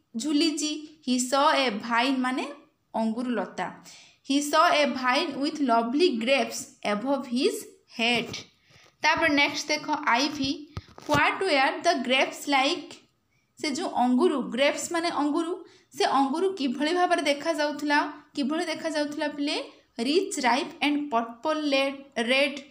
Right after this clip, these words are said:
ବାଇଗଣୀ ଲାଲ ପୁରା ପାଚିକି ଦେଖାଯାଉଛି। ଦ ଗ୍ରେପ୍ସ ୱେର୍ ରିଚ୍, ରାଇପ୍ ଆଣ୍ଡ ପର୍ପଲ୍ ରେଡ୍। ତାପରେ ଭି ଦେଖ, ହି ଇନ୍ ଦ ଥାର୍ଡ ଲାଇନ୍ ଇଜ୍ ୟୁଜ୍ଡ ଫର୍, ମାନେ,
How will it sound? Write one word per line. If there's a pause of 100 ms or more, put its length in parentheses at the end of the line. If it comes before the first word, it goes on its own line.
(240)
ବାଇଗଣୀ
ଲାଲ (340)
ପୁରା
ପାଚିକି
ଦେଖାଯାଉଛି। (100)
ଦ
ଗ୍ରେପ୍ସ
ୱେର୍
ରିଚ୍, (300)
ରାଇପ୍
ଆଣ୍ଡ (240)
ପର୍ପଲ୍ (400)
ରେଡ୍। (440)
ତାପରେ
ଭି
ଦେଖ, (380)
ହି
ଇନ୍
ଦ (120)
ଥାର୍ଡ
ଲାଇନ୍ (160)
ଇଜ୍ (120)
ୟୁଜ୍ଡ
ଫର୍, (800)
ମାନେ,